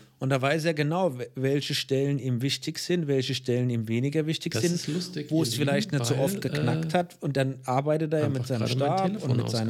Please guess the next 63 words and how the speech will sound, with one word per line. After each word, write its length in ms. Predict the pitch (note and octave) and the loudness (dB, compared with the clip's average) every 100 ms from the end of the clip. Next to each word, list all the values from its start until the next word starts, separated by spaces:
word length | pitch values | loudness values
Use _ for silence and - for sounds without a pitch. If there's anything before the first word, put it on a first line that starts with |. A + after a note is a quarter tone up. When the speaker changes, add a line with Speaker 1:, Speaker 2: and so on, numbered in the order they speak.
| B2 | 0
Speaker 2:
ausgegangen 260 | C3 F3+ F#3 | 0 0 0
ist. 80 | G3 G3 | 0 -2
Speaker 1:
Augen 80 | F#3 | -2
und 140 | C3+ | -2
mit 140 | C3 | -2
seinem 300 | C3 C3 B2+ | 0 0 0
Körper, 560 | A#2 F3+ G3 D3+ D3+ F#3 - - - - _ | 0 0 0 0 0 -2 -8 -18 -20 -20 _
wenn 220 | A2+ B2 C#3+ | -4 0 2
er, 280 | D#3+ D#3 - - _ | 0 -2 -6 -20 _
ja, 220 | - E3 A#3 - _ _ _ _ - | -4 -4 -4 -14 _ _ _ _ -4
wenn 200 | D3 D#3+ | 0 2
er 80 | |
Speaker 2:
Und 60 | D#3 | 0
Speaker 1:
hier 220 | - D#3 F3 | 2 2 0
Speaker 2:
neu 40 | |
Speaker 1:
seine 320 | F3 D3+ D#3+ F3+ | 0 0 2 0
Speaker 2:
startet. 20 | D#3+ | -2
Also 80 | |
ich 20 | D#3+ | 0
nehme 200 | E3 E3 | 0 0
das 80 | - | 0
jetzt 180 | - | -2
mal 60 | A2 | -2
Speaker 1:
Dirigentenaufgabe 600 | A2+ G#2+ G2 C3 A#2 A#2 | -2 -2 -4 -2 0 0
Speaker 2:
auf 60 | B2 | 0
und 60 | |
Speaker 1:
ausführt. 260 | D#3 B2 A#2+ | -2 -4 -4
Speaker 2:
das 140 | C3 A#2 | -4 -4
Video 260 | A#2+ C3+ | -2 0
läuft 280 | A#2+ C#3 - | -2 -4 -6
ja 100 | C#3 | -8
auch 120 | C3+ | -6
Speaker 1:
Und 80 | C3 | 0
wenn 60 | B2 | 0
Speaker 2:
weiter. 140 | B2+ | 2
Speaker 1:
er 40 | B2+ | 2
das 140 | C#3 | 0
Speaker 2:
Ist 60 | D#3 | 0
ja 60 | |
Speaker 1:
noch 80 | B2+ | 2
live 140 | A2+ C3 | 2 0
Speaker 2:
lustig. 120 | - | -2
Speaker 1:
mit 80 | C3 | -4
dem 100 | A2 | 0
Publikum 480 | F#3+ F#3+ G3 C#3 B2+ | 0 2 2 2 2
parallel 420 | B2+ A#2+ B2 D#3+ | 0 2 2 2
Speaker 2:
Ich 40 | |
werde 120 | C#3+ A2 | 0 -2
Speaker 1:
dazu 120 | A2 | -2
Speaker 2:
dann 60 | |
Speaker 1:
schafft, 340 | G#2 B2+ B2 G2 | 0 2 0 0
dann 60 | A#2+ | -2
Speaker 2:
gleich, 100 | B2+ | -2
Speaker 1:
ist 60 | |
Speaker 2:
wenn 60 | A#2+ | -2
Speaker 1:
das 60 | A2+ | 0
Speaker 2:
das 100 | C#3+ | -2
Speaker 1:
natürlich 180 | C#3+ C#3+ | 0 -2
Speaker 2:
fertig 240 | - A#2+ | -2 -4
ist, 40 | C#3+ | -2
Speaker 1:
erste 240 | E3 - | -2 -2
Sahne. 300 | C3+ B2+ D3+ D#3+ | -2 0 2 0
Speaker 2:
ähm, 280 | E3 E3 | 0 -2